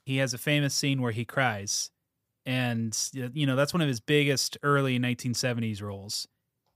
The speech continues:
And that's a notorious crying scene because he's like, "I'm not gonna do the crying scene." Like, he is really good friends with that director, Bob Rafelson, and they fought about it. He's like, "I'm not gonna cry.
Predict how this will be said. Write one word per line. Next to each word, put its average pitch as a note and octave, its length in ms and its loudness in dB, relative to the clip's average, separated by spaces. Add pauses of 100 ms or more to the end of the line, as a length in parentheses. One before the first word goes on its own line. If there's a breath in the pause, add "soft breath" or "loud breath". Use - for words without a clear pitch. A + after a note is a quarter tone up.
And C3 420 0 (140)
that's D3+ 200 2
a D#3+ 40 2
notorious F#3+ 460 4
crying A#3+ 340 4
scene C#3+ 360 0
because C3+ 420 0
he's C#3+ 200 -2
like, C3 280 -2 (120)
"I'm C3 220 -2
not C3+ 340 2 (140)
gonna C3 260 0
do B2 180 -2
the A#2 100 -2
crying A#2 460 -2
scene." G2+ 400 -8
Like, A2+ 240 -8
he D#3+ 460 2 (180)
is B2 160 -4
really D#3+ 240 2
good C#3+ 160 2
friends C#3+ 320 2
with A2+ 80 -8
that B2 220 0
director, A#2+ 380 -2
Bob A2+ 240 -2
Rafelson, A2 600 -4
and A#2 140 -4
they A#2 80 -2
fought C3 320 2
about G#2+ 200 -2
it. G2 60 -6
He's G#2 140 -6
like, G#2+ 160 -4
"I'm A#2+ 100 -2
not A#2 140 -2
gonna G#2 140 -8
cry. A2+ 340 -2